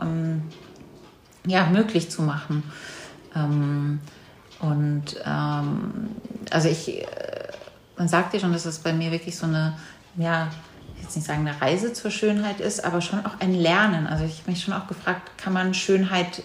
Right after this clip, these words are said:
lernen? Hab ich, hab ich in den vergangenen Jahren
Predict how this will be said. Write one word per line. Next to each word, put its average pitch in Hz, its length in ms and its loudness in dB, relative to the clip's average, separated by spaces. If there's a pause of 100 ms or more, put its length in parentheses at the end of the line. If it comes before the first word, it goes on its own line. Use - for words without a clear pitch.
lernen? 165 840 0 (100)
Hab 165 180 -6 (100)
ich, 180 140 -6 (420)
hab 175 220 -4
ich - 400 -4
in 170 500 4 (960)
den 175 200 6
vergangenen 175 640 2
Jahren 170 800 2